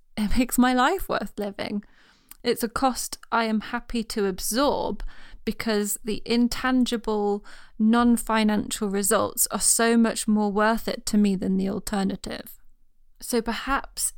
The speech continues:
if you've been thinking of outsourcing, whether it is a V A or whether it's a cleaner or whether it's a babysitter, imagine how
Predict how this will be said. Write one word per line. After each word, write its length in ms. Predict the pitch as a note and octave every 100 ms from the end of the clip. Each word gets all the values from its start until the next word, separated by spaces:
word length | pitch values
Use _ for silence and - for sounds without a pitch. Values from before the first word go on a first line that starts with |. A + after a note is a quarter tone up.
| -
if 480 | A#3 G#3+ - - - - - - - - - -
you've 380 | G3 A3+ A3+ -
been 140 | A3
thinking 540 | - A3+ A#3+ A#3 A3+ G3+
of 100 | F#3+
outsourcing, 880 | F3+ - - - G3 - - G#3 F#3+
whether 300 | A3+ B3 B3+
it 120 | B3+ -
is 220 | A#3+ A3
a 60 |
V 240 | G3 G3 -
A 200 | - - -
or 100 | A3+
whether 260 | A#3+ B3
it's 160 | - -
a 40 |
cleaner 640 | - B3 A#3+ A3+ F#3+ - -
or 120 | G#3+
whether 240 | A3 A3 G#3+
it's 160 | -
a 40 | G3
babysitter, 920 | G#3 G#3 G3+ - - G3 - - G3+ - - - _ - A3+
imagine 760 | A3 A#3 B3+ - C4+ C4 B3+ - -
how 600 | - - A3 G#3 G#3